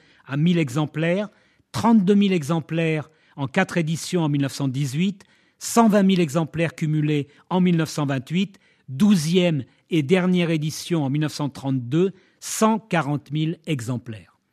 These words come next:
C'est donc un best-seller, d'autant plus étrange qu'il ne s'agit ni d'un roman, ni d'un essai à la manière de La vie de Jésus de Renan, euh, publié en mille huit cent soixante-trois, mais d'un livre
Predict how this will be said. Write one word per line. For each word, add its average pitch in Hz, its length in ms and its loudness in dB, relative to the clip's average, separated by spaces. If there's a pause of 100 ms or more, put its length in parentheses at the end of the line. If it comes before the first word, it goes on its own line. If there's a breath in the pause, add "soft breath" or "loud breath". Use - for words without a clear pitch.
(240 soft breath)
C'est - 140 -2
donc 214 180 2
un 208 80 2
best-seller, 175 920 0 (680 soft breath)
d'autant 226 380 2
plus 190 320 2
étrange 196 680 0 (260 soft breath)
qu'il 185 160 0
ne 180 100 2
s'agit 170 540 -2 (220 soft breath)
ni 170 240 4
d'un 147 160 0
roman, 208 560 0 (280 soft breath)
ni 185 220 4
d'un 147 300 0
essai 160 560 -2 (160 soft breath)
à 131 80 -12
la 127 100 -6
manière 147 500 -2 (220 soft breath)
de 131 80 -8
La 127 140 -4
vie 139 160 -6
de 123 60 -8
Jésus 147 440 -4
de 139 80 -4
Renan, 139 540 -4 (320 soft breath)
euh, 127 40 -14
publié 135 400 -4
en 139 60 -4
mille 131 120 -4
huit 123 40 -4
cent 135 160 -10
soixante-trois, 175 720 -4 (240 soft breath)
mais 202 320 -2 (320)
d'un 147 200 -2
livre 180 540 0